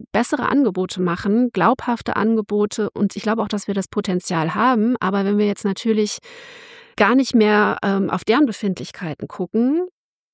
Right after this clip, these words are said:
dann riskieren wir auch, dass wir da überhau-, also auch keine Rolle spielen. Und das wäre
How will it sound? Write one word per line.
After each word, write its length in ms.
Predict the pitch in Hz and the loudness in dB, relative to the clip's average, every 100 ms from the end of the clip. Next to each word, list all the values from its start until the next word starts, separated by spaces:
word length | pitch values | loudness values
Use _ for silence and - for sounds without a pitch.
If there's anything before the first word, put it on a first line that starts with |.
| _ _ | _ _
dann 500 | 170 190 226 247 254 - _ 196 | 0 2 4 4 2 -4 _ -6
riskieren 540 | 220 220 - 226 233 | -4 -4 0 2 2
wir 160 | 240 196 | 2 0
auch, 380 | 220 302 - - | 0 -2 -4 -4
dass 240 | 226 - | -4 -2
wir 140 | 226 220 - _ - | -2 -2 -6 _ -4
da 260 | 196 208 | 0 0
überhau-, 320 | 214 214 208 - | 0 0 -2 -2
also 220 | 202 202 | 0 0
auch 200 | - 254 | 2 0
keine 280 | - 196 175 | 0 -2 -2
Rolle 460 | - 151 139 131 101 _ - | -2 -4 -4 -6 -8 _ -10
spielen. 420 | - - 135 - | -8 -4 -4 -2
Und 100 | 165 | -2
das 180 | 185 226 | -2 0
wäre 340 | 214 226 226 | 0 2 -2